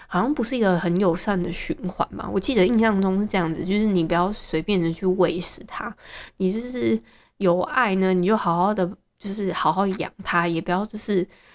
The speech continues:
我觉得那样子算是一个另类的放养嘛。我不知道，因为我有看到有人在喂它们，但是就是我，我也不好评价什么，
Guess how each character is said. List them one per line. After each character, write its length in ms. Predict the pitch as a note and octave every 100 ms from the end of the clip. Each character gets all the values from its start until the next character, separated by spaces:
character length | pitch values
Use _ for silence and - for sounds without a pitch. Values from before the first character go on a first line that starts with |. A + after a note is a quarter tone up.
| -
我 100 | -
觉 120 | A#3+ C#4
得 120 | D#4+
那 100 | E4+
样 200 | E4+ E4
子 160 | D4+ B3+
算 300 | - C4+ C4+
是 140 | C#4+
一 160 | B3 B3+
个 400 | A#3+ G#3+ G3 G#3+
另 200 | C#4 A#3+
类 120 | B3
的 120 | F#3
放 340 | F3+ A#3+ G3+ E3+
养 140 | - F#3+ -
嘛。 140 | F3+ - _ _
我 100 | -
不 60 | A3+
知 80 |
道， 100 | D4
因 60 | D4+
为 60 | E4+
我 140 | D4
有 40 | F#3
看 200 | A3+ A#3
到 80 |
有 120 | G3+ E3
人 120 | -
在 100 | F#3+
喂 300 | G#3+ G#3+ -
它 240 | - E3+
们， 200 | F3+ G3 - _ -
但 180 | A#3+ A#3
是 140 | B3+
就 120 | A#3
是 140 | A3+ A#3
我， 260 | G3+ E3+ -
我 100 | F#3
也 60 | F3
不 140 | F3+
好 180 | - -
评 300 | - - D3+
价 240 | F#3+ E3+
什 180 | F3
么， 80 | -